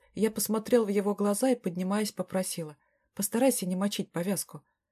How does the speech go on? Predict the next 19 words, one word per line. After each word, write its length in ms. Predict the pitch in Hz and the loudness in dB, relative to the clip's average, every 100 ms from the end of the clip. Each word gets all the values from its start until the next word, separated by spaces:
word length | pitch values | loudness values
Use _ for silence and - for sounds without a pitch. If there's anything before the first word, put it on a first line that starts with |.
| _ _ | _ _
Резким 360 | 160 175 - 170 | -2 -2 -2 -4
движением 460 | 170 185 226 185 - | -2 2 2 2 -2
он 140 | 175 | -2
вернул 360 | 170 190 196 175 | 0 2 2 2
меня 200 | 175 175 | -2 -4
на 120 | 175 | -2
место, 340 | 190 240 - | 2 2 0
ухватив 440 | 165 - 175 185 165 | -2 0 -2 0 -2
за 140 | 175 | 0
шею, 340 | - 170 151 | 0 -2 -4
приблизил 460 | 139 165 147 170 175 | -4 -6 -6 -6 -6
к 80 | - | -6
себе. 420 | - 160 151 139 _ _ _ _ _ _ _ | -6 -4 -8 -10 _ _ _ _ _ _ _
Тихая 340 | - 240 247 | -8 -4 0
ярость 460 | 247 226 185 151 - | 2 2 0 -2 -6
овладела 400 | 160 170 165 165 | -2 -2 0 0
им, 320 | 165 240 226 | 0 0 -2
слова 360 | - 180 165 196 | -4 -6 -2 -2
обжигали. 640 | 196 - 165 160 151 147 | -2 -2 -2 -2 -4 -8